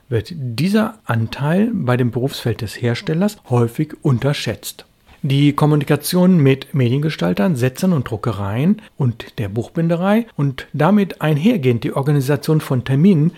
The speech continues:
sind ebenso wichtig wie das im Folgenden vorgestellte Fachwissen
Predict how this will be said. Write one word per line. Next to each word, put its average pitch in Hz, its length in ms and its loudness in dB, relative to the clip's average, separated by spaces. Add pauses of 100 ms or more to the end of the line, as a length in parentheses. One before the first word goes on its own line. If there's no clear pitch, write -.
sind - 320 -4
ebenso 180 400 4
wichtig 120 460 -4 (140)
wie 131 140 -2
das 139 300 0 (100)
im 139 160 -4
Folgenden 127 560 -2
vorgestellte 123 760 -4 (240)
Fachwissen 143 720 -6